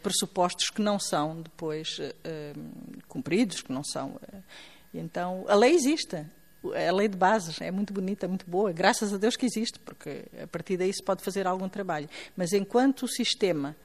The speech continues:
estiver politizado, é extremamente difícil. Este ano foi notório, e, infelizmente, também é revelador, nós não temos dados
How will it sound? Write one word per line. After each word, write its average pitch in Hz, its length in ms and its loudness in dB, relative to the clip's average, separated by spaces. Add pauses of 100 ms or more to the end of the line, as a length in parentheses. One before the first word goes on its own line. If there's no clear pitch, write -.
estiver 170 420 -2
politizado, 165 800 -6 (380)
é 170 40 -12
extremamente 165 680 -10
difícil. - 480 -14 (180)
Este 233 340 4
ano 220 140 6
foi 220 240 2
notório, 156 640 2
e, - 360 -2
infelizmente, 175 800 2
também 175 360 0
é 165 240 0
revelador, 175 640 0
nós 190 240 0
não 202 100 0
temos 202 480 -2 (140)
dados 170 680 4